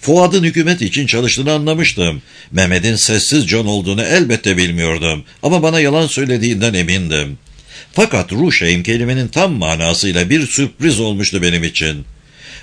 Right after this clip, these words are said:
Cerrahpaşa Hastanesi'nde ameliyathaneden çıkan doktordan yaralıların her ikisinin de yaşayacağı haberini alıncaya kadar da uzak durdum ondan. Müjdeyi alınca Ruşeym geldi yanıma, hararetle sıktı elimi.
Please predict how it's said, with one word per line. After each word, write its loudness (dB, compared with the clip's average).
Cerrahpaşa 2
Hastanesi'nde 0
ameliyathaneden 0
çıkan -2
doktordan 0
yaralıların 2
her 2
ikisinin -2
de 2
yaşayacağı 0
haberini -2
alıncaya -2
kadar 0
da 0
uzak -2
durdum -2
ondan. -2
Müjdeyi 2
alınca 0
Ruşeym 0
geldi 0
yanıma, -2
hararetle 2
sıktı -2
elimi. 0